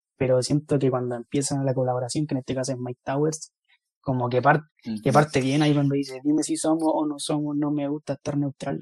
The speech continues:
Speaker 1: que creo que es una buena barra esa, pero después como que empieza ahí, como a, como a caerse. Igual,
Speaker 2: Hacia abajo.
Speaker 1: no sé si te has dado cuenta, pero Mike Towers, en mi opinión, es uno, es uno de los que más le ponen, pero siento que no, en las pocas colaboraciones que ha hecho con Bad Bunny todavía no logra,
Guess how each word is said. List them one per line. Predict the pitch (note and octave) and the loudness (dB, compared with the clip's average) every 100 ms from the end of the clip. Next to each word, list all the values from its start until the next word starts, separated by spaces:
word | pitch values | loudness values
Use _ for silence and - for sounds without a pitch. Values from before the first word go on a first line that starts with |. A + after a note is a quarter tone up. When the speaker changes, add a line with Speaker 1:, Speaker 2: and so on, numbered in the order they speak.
| - | -8
Speaker 1:
que | C3+ | -6
creo | - D3+ | 2 6
que | D3+ | 6
es | |
una | D3 B2+ | 4 2
buena | C3+ D3 | 2 2
barra | D#3+ F3 | -2 -6
esa, | G3 G#3+ - _ _ - | -8 -8 -10 _ _ -2
pero | C3+ | 0
después | C3 B2+ - | 0 -2 -4
como | - C3+ | -2 0
que | B2+ | -2
empieza | A#2+ B2+ B2 | -4 -4 -2
ahí, | B2 - - - _ - - _ | -6 -6 -10 -10 _ -20 -20 _
como | C3+ B2+ | -6 -6
a, | A#2+ A#2 _ - | -6 -12 _ -14
como | - C3 | -4 -2
a | A#2 | 0
caerse. | B2 - - C#3+ | -2 -2 -6 -8
Igual, | - C3+ D3+ D#3 - - | -2 2 2 2 -4 -8
Speaker 2:
Hacia | G#2+ - G#2+ | -6 -4 -2
abajo. | G2 G2 - | -2 -2 -2
Speaker 1:
no | - | -2
sé | C3 | 0
si | D#3+ | 2
te | D#3+ | 2
has | |
dado | D#3+ D#3+ | 2 0
cuenta, | E3+ - C#3 | -2 -2 -2
pero | C3+ B2+ B2 A#2+ - | 0 -2 -4 -6 -8
Mike | C#3 C3 - | -4 -2 2
Towers, | D#3 D#3+ - - | 2 2 -2 -2
en | C#3 | 2
mi | D3 | 4
opinión, | D3+ F3 | 4 6
es | |
uno, | D#3+ D3+ - | 4 4 2
es | |
uno | D3+ D#3 | 2 4
de | |
los | C3 | 0
que | - | -4
más | B2 | -4
le | C#3 C#3 | -2 -2
ponen, | F3 G3 | -2 -2
pero | - C3+ | 0 0
siento | D#3 D3+ C#3 | 0 -2 -2
que | |
no, | C3 B2+ - _ - _ _ | -2 -4 -6 _ -20 _ _
en | - B2+ | -4 -4
las | - - | -4 0
pocas | D3+ D#3+ | 2 4
colaboraciones | E3 D#3+ D#3+ D#3+ F3 | 6 6 6 4 0
que | - | 0
ha | D3+ | 0
hecho | E3 | 2
con | D#3 | 2
Bad | C#3+ | 2
Bunny | D3 F3 | 2 2
todavía | C#3+ A#2+ B2+ | 2 2 0
no | C#3 | 2
logra, | D3 D3+ D3+ | 2 2 0